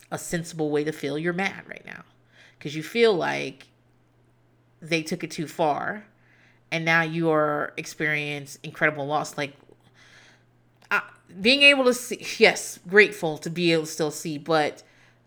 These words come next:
losing partial eyesight and not knowing if it'll keep going further, or, like, you have no idea. And it just seems like, I bet it seems like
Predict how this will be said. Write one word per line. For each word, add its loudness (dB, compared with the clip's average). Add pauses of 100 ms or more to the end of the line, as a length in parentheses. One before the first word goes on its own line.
(440)
losing 0
partial 0
eyesight 6
and -2
not 4
knowing -2
if -6
it'll -2
keep -10
going -8
further, 4
or, 2
like, -12 (320)
you -2
have 2
no -4
idea. -10 (640)
And 2 (120)
it -2
just -4
seems -6
like, -4 (2750)
I 8
bet 10
it 4
seems -4
like -2